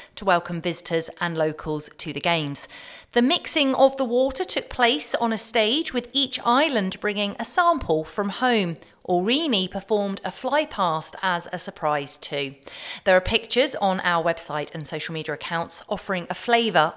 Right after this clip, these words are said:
of the event. The sporting events get underway today, with the first medals due to be handed out later on. One of the big focuses will be at Rockane for the triathlon. Guernsey eyes will be on the likes of Megan Chappell and Josh Lewis for the individual honours.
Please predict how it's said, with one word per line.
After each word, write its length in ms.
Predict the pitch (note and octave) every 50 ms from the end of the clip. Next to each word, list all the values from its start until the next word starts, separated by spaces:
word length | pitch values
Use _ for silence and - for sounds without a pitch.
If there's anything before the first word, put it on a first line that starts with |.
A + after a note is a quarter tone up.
| -
of 280 | E3+ D3 C#3+ C#3 - - -
the 140 | - E3+ D3+
event. 480 | D3 D3 D3 C#3 C#3 - - - - - _ _ _ _ _ _ - - - - - - - -
The 100 | B3+ A3+
sporting 480 | - - - D4+ D4+ D4+ D4 - D4
events 400 | C4+ B3+ C4 B3+ C#4+ E4+ - -
get 260 | - C#4 B3+ A#3+ B3 -
underway 420 | B3+ B3 A#3+ A#3 B3 A#3+ A3+ A3+
today, 340 | A3 - A3 A3 G#3 A3 C#4+
with 100 | D#4+ -
the 60 | C4
first 320 | - - B3 A3+ A3 A3 A3+
medals 340 | G#3+ G#3 G#3 G#3 G#3+ G3
due 220 | - - A3 A3 G#3
to 100 | - -
be 60 | A3
handed 400 | F#3+ - A3 G3+ F#3+ F#3 F#3+ F#3
out 240 | F#3 F3+ F3+ - -
later 560 | F#3+ G3+ G3+ G#3 G3+ - - - F#3 F3 E3+
on. 240 | D#3 E3+ G#3 C#4 C4 - - - - - - -
One 180 | - A3+ A#3
of 80 | A#3 A3+
the 60 | -
big 220 | - - B3 A#3+
focuses 580 | - - B3+ A#3+ A#3 A#3+ - - - G3 F#3+ G3+
will 60 | G#3
be 100 | F#3+ G#3
at 80 | G3+ -
Rockane 580 | F#3+ G#3 G3 - - A3 G#3 G#3 A3 A#3 B3
for 100 | A#3+ -
the 100 | F#3+ G3
triathlon. 800 | - - - G#3 G#3 G#3 G#3+ G3+ G#3+ - A#3 G#3 A3 C4 D#4+ D4+ - - -
Guernsey 420 | - G#3+ A3+ A#3+ A#3+ A#3 A#3 A3+ G#3+
eyes 320 | G#3 G#3+ A3+ B3+ C#4+ -
will 80 | C#4 -
be 80 | A#3+
on 100 | G#3+ G#3
the 80 | G3 G3
likes 320 | F#3+ F#3+ F#3 - - -
of 140 | G3 F3+ -
Megan 340 | G3 G3+ G3+ G3 G3 F#3 F#3
Chappell 480 | - - - G3+ F#3+ - - A3+ A#3
and 140 | A#3 G#3 F#3+
Josh 280 | - G3+ F#3+ F3 - -
Lewis 380 | F#3 F3+ F3+ G3+ A#3+ A#3+ -
for 80 | - F#3+
the 140 | F#3 F3+ - -
individual 680 | A3+ A3+ A3 A3 F#3 G#3 G3 - G3 F3 E3+ - - -
honours. 420 | E3+ E3 D#3 D3+ E3+ A3 - -